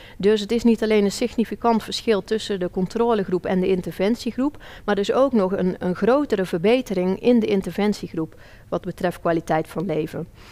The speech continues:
En datzelfde zien we terug ook voor symptomen. En hier ziet u, eh, de drie symptomen die het meeste, die de meeste alerts hebben veroorzaakt in deze studie. Ehm, en daarbij zie je ook weer dat de controlegroep, ehm, minder,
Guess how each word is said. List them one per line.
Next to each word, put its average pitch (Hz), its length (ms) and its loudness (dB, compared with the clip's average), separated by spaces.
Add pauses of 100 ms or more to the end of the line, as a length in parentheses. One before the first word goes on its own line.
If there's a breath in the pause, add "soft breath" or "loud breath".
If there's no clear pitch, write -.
(160 loud breath)
En 202 120 2
datzelfde 220 560 4
zien 190 200 0
we 175 100 0
terug 233 280 2
ook 190 180 0
voor 180 160 -2
symptomen. 202 640 0
En 214 80 2
hier 208 200 4
ziet 190 320 -4
u, 175 200 -2
eh, 165 300 -2
de 170 120 -4
drie 208 180 2
symptomen 190 600 0
die 180 140 0
het 175 100 -2
meeste, 180 800 0
die 185 100 -4
de 185 100 -2
meeste 190 720 0
alerts 196 400 0
hebben 240 200 -2
veroorzaakt 220 580 -2
in 202 120 0
deze 196 280 -2
studie. 208 400 -4 (440 loud breath)
Ehm, 180 520 0
en 190 200 0
daarbij 214 340 4
zie 190 160 0
je 175 120 0
ook 240 240 2
weer 233 100 2
dat 190 120 -2
de 180 120 -8
controlegroep, 196 800 0 (340 loud breath)
ehm, 170 500 -2 (120)
minder, 233 600 4